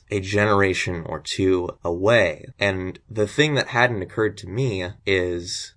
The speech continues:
um, the, the big difference in using the two, um, considering they run the same operating system, is that this Spectre costs more,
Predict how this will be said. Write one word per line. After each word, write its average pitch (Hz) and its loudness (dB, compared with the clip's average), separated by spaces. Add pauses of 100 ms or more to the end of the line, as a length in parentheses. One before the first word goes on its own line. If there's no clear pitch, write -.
um, 85 -14
the, 104 -8 (240)
the - -16
big 98 -4
difference 95 -2
in 90 -6
using 135 -4
the 151 -6
two, 185 0
um, 92 -8
considering 113 0
they 98 2
run 95 4
the 104 -4
same 104 2
operating 101 2
system, - -12
is 98 -8
that 90 -4
this 139 -2
Spectre 151 0
costs 135 2
more, 87 -4